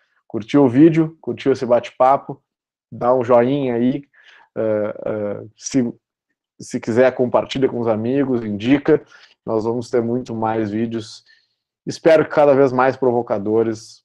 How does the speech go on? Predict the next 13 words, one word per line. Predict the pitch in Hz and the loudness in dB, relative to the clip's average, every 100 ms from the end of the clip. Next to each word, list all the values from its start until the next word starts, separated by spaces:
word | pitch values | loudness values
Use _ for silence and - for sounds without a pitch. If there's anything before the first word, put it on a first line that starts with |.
| - | -12
pra | 117 | -12
que | - | -10
você | 107 107 117 | -12 -10 -12
possa | 107 113 110 - | -6 -4 -4 -6
ter | - 110 | -8 -8
uma | 110 98 | -6 -6
vida | 110 107 104 98 _ - | -6 -4 -6 -8 _ -10
muito | 113 139 143 | -4 -4 -4
mais | 113 110 113 | -6 -4 -4
extraordinária | 110 - 113 101 104 101 101 | -6 -2 -2 -2 -2 -2 -4
do | 98 | -6
que | 101 | -10
vo-, | 101 101 | -8 -8